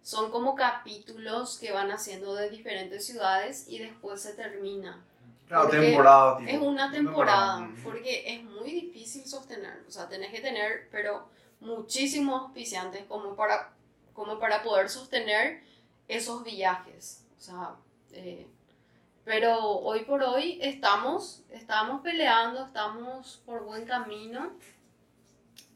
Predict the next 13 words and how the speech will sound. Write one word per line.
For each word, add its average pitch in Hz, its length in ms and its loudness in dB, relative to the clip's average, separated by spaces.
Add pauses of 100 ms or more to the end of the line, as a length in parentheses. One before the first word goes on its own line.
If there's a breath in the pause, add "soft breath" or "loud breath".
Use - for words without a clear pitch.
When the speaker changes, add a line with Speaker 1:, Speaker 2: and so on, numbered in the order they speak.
Speaker 1:
Y 247 260 -8
también, 233 640 2
eh, 233 480 -4
no 233 220 -4
es 262 220 -2
todo 233 300 0
viajes 208 640 -2
también, 180 480 -10
no 196 180 -6
es 214 220 -6
todo 202 280 -4
lugares 196 560 -2
también. 175 540 -10